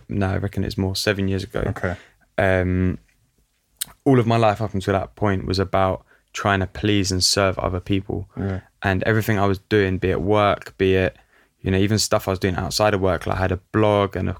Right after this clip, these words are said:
Speaker 1: club night and all this stuff was serving other people and trying to, like, impress other people, and it wasn't focused on me.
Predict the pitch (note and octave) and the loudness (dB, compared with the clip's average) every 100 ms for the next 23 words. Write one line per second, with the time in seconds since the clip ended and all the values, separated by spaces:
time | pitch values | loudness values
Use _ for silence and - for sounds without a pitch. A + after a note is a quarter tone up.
0 | - - A2 G#2 G#2+ G#2 G2+ E2+ F#2 B2 | -12 -2 0 0 2 2 2 0 2 2
1 | A#2+ - C#3 A2 - G#2 F#2+ - _ _ | 0 0 0 0 0 -2 -2 -8 _ _
2 | _ - - - A2+ G#2+ G2+ G2 - G2+ | _ -6 -2 2 2 2 0 -2 0 0
3 | G2 G#2+ G#2 - F#2+ F#2 - - G#2 G2+ | 0 0 0 0 -2 -2 -2 -2 0 2
4 | F#2+ F#2 F#2+ - G#2+ G2+ G2+ F#2+ - G#2+ | 0 -2 -4 -4 -2 -2 -2 -2 -2 -2
5 | G#2 G2 F#2+ G2+ G2 - - G2 - - | 0 -2 0 0 -2 -4 -2 -2 -2 -4
6 | G2 G2 G#2 F#2+ | 0 2 2 0